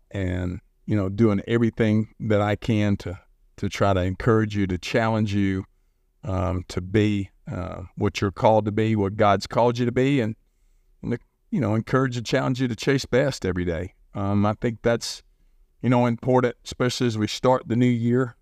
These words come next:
Um, you know, there's a lot of people that, you know, have New Year's resolutions and, you know, certain things that are going on.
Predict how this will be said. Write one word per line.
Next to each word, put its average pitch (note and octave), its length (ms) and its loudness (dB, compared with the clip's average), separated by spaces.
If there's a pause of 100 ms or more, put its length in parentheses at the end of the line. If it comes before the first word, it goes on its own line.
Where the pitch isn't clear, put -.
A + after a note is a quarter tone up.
Um, G2+ 460 -4 (560)
you A#2+ 60 2
know, A#2+ 60 4
there's B2 200 4
a C3 60 6
lot B2 220 6
of A#2+ 100 -4
people B2 280 2
that, A#2 220 0 (140)
you A2+ 80 0
know, G2+ 140 2
have G2 200 0
New G#2 140 4
Year's A#2+ 400 0
resolutions A#2 960 2
and, F#2 260 -6 (460)
you C3+ 100 -2
know, G#2+ 140 4
certain A#2 420 -2
things A#2+ 300 2
that A#2 100 2
are A2 80 2
going A#2 320 2
on. A2+ 480 -2